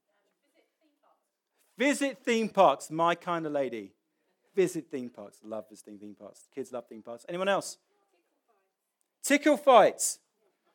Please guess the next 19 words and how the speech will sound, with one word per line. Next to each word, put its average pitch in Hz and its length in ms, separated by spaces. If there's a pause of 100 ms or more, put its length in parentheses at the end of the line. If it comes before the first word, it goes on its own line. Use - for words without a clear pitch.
(240)
That 311 160
is 180 100
not 208 300
fun. 131 420 (280)
Let 311 120
me 320 80
just 294 200
tell 269 220
you, 147 280 (220)
as 170 120
a 190 80
ticklish 269 360
person, 240 320
that 190 120
is 170 100
not 220 340
fun. 156 280 (260)
Someone 220 260
else. 165 300